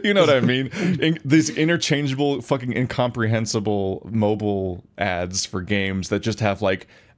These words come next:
"I'm fantasy dude in generic armor. I look like one of the seventy-five games that have all recreated Anduin Wrynn from World of Warcraft <laughs> somehow."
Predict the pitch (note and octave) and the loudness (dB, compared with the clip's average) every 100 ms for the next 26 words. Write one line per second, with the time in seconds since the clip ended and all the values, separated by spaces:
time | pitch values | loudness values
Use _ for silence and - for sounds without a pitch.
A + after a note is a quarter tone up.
0 | - D3+ E3+ D#3+ A2 E3+ F3+ D#3 C3 A2+ | -2 0 2 0 -2 0 2 0 0 0
1 | G#2+ F#2+ F2+ F2 F2 A2+ C3 B2+ A2 B2 | -2 -2 -4 -4 -4 -2 0 -2 0 0
2 | C3+ D#3 D#3 D#3 E3 C#3+ A2 F2+ F2 - | 2 2 0 0 0 0 0 -2 -4 -8
3 | - - A2 B2+ C#3+ - C#3+ C#3 B2 C#3 | -20 -2 0 2 0 0 0 2 2 -2
4 | A#2+ A#2 - C3+ C3+ C#3 - C3+ C3 A#2 | 0 0 2 2 2 0 2 2 2 0
5 | C3 C#3 B2 A#2 G#2 A#2 C3 C3+ C3 G#2+ | 0 0 0 0 0 0 2 2 0 -2
6 | A2 C3+ - C3 C3+ C3+ B2+ A#2 - - | 0 -2 -2 -2 0 0 -2 -4 -10 -6
7 | A2+ C3+ B2 C3 C3 B2+ A2 A2+ C3 A2 | -2 0 0 0 2 0 0 0 0 2
8 | G2+ F2+ G#2+ G2+ A2 A#2 A2 A#2+ C3 - | 0 0 0 2 2 0 0 0 0 0
9 | A#2 G#2+ - - - - - B2 G#2+ A2 | 0 0 -2 -10 -12 -8 -2 0 0 -2
10 | F#2 F#2+ | -2 -4